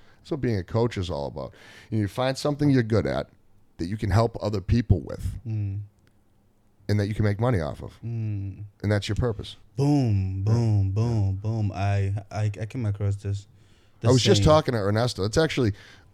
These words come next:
Speaker 1: I was on Ernesto's podcast earlier. Shout
Speaker 2: Yeah.
Speaker 1: out to Ernesto.
Speaker 2: Shout out to
Speaker 1: And
Speaker 2: him.
Speaker 1: Er-, Ernesto and I were talking about that. I think he's the one who said that, but that's exactly, I mean, I couldn't have put it better myself. That's exactly,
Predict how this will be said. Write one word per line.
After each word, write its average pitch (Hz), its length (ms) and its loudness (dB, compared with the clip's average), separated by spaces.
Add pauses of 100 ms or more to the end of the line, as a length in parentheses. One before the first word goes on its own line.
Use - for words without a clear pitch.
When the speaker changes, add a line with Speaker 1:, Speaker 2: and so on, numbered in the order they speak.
(160)
Speaker 1:
I 110 40 4
was 110 160 4
on 131 120 4
Ernesto's 104 540 2
podcast 101 640 2
earlier. 101 380 2
Shout 110 280 6
Speaker 2:
Yeah. 107 60 6
Speaker 1:
out 98 280 0
to 98 180 2
Ernesto. 92 540 -2
Speaker 2:
Shout 107 180 -2 (100)
out 98 60 -8
to - 80 -2
Speaker 1:
And 151 100 8
Speaker 2:
him. 156 60 8
Speaker 1:
Er-, - 200 0
Ernesto 147 380 4
and 123 100 6
I 117 120 8
were 107 100 6
talking 107 320 4
about 90 220 0
that. 90 120 -2
I 104 80 0
think 127 220 0
he's 123 240 2
the 127 80 0
one 117 140 2
who 104 80 2
said 95 280 -2
that, 147 220 2 (340)
but 104 120 -4
that's 156 240 -2
exactly, 120 560 2
I - 40 2
mean, 113 140 2
I 120 60 2
couldn't 143 220 0
have 127 100 -2
put 135 120 0
it 113 120 4
better 123 180 8
myself. 117 500 2 (460)
That's 160 240 2
exactly, 113 680 2